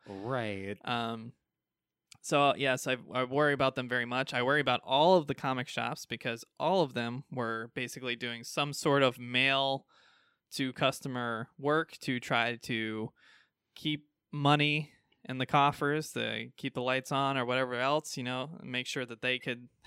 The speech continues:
Speaker 2: <laughs> reopen their business once this is all blown over.
Speaker 1: Yeah.
Speaker 2: And unfortunately, th-, it doesn't look like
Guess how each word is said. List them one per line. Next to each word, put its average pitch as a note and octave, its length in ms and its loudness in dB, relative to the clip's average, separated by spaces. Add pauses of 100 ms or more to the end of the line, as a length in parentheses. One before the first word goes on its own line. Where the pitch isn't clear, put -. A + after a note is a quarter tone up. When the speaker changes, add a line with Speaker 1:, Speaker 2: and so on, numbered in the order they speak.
Speaker 2:
<laughs> - 260 -20
reopen D3 520 4
their D3+ 100 2
business D3+ 400 -2
once C3 160 -4
this B2+ 160 -8
is A#2+ 120 -10
all B2 180 0
blown B2 260 -4
over. D3 340 -4 (480)
Speaker 1:
Yeah. B2 500 -2
Speaker 2:
And A#2+ 120 -8
unfortunately, C#3+ 1120 0
th-, A#2+ 140 -8 (160)
it B2+ 100 -10
doesn't B2+ 320 -6
look C3 140 -8
like A#2+ 180 -2